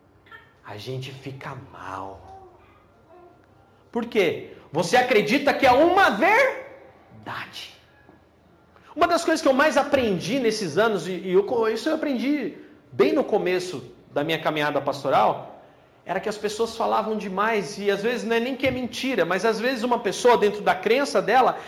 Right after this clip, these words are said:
enfatiza uma coisa, né, que não é daquele jeito. "Não, mas fez isso."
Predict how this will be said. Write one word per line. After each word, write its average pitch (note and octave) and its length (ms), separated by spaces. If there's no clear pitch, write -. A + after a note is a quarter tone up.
enfatiza A#3 1000
uma F#3+ 240
coisa, A3 600
né, A#3 380
que G4+ 120
não C#5 280
é - 140
daquele F4+ 380
jeito. C#4+ 440
"Não, C#3 380
mas F#3+ 300
fez C3 680
isso." - 520